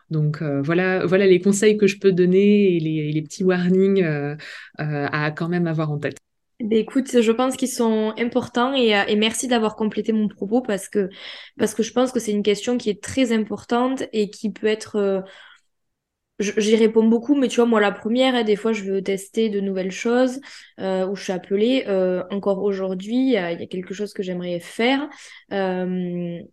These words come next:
Speaker 2: ben, j'ai, j'ai, j'ai appelé mon carnet d'adresses, mes personnes de confiance, qui, je sais, ont un carnet un peu plus large que le mien. Euh, « Est-ce que tu connais une personne qui fait ça ? » Bien entendu, auquel je peux avoir confiance, qui me, voilà.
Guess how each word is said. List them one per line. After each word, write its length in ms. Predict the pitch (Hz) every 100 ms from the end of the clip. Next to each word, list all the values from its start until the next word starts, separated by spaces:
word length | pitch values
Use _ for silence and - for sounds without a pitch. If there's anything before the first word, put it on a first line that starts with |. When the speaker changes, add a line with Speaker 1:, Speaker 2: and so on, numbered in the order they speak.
| _ _ _ -
Speaker 2:
ben, 360 | 185 185 175
j'ai, 160 | 175 180
j'ai, 320 | 170 - 185
j'ai 120 | 165
appelé 220 | 170 170 233
mon 100 | 220
carnet 260 | 202 190
d'adresses, 380 | 180 175 233 359
mes 100 | 233
personnes 300 | 190 - 196
de 80 | 185
confiance, 560 | 185 175 - 247 294 -
qui, 220 | - 190
je 140 | 202
sais, 220 | 202 233
ont 120 | 202 180
un 80 |
carnet 320 | 175 180 190 190
un 60 |
peu 100 | 180
plus 180 | - 185
large 240 | 175 175
que 60 | 202
le 100 | 180
mien. 280 | 185 220 294 330 - - - -
Euh, « 380 | 208 190 190 185
Est-ce 140 | 185
que 80 | -
tu 140 | 220 -
connais 220 | 208 208
une 80 | 202
personne 260 | 190 202
qui 140 | 190 190
fait 160 | 185
ça ? » 420 | 180 233 247 - - _ 185
Bien 220 | 202 208
entendu, 400 | 202 202 202 220
auquel 240 | 196 196
je 80 | 185
peux 80 | 180
avoir 180 | 180 180
confiance, 720 | 185 - 233 285 302 - - - - _
qui 100 | -
me, 140 | 226 214 - -
voilà. 280 | 220 214